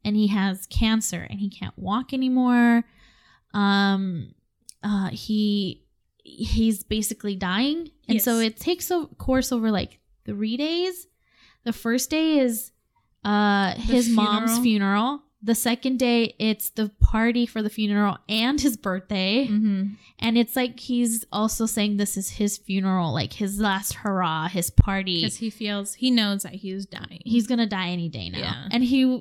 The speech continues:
Speaker 1: he would joke, like, that he's gonna die that night, like, his party, and then he'd go to sleep and he would die. And it's kind of like, um, a ha ha, you don't even get that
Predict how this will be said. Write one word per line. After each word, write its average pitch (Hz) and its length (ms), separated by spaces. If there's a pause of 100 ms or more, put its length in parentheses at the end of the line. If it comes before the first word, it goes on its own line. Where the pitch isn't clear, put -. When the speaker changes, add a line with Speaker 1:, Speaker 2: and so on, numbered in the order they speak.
Speaker 1:
he 240 260
would 220 400
joke, 214 260
like, 196 220
that 208 120
he's 220 180
gonna 208 240
die 185 240
that 180 200
night, 190 500 (120)
like, 214 320 (140)
his 220 260
party, 233 460
and 233 80
then 214 80
he'd 202 120
go 202 120
to 190 40
sleep 214 300
and 202 100
he 208 120
would 185 180
die. 180 480
And 165 300
it's 190 200
kind 202 240
of 190 100
like, 170 220 (540)
um, 185 440 (380)
a 208 80
ha 226 240
ha, 214 280
you 214 180
don't 226 140
even 220 180
get 190 240
that 175 300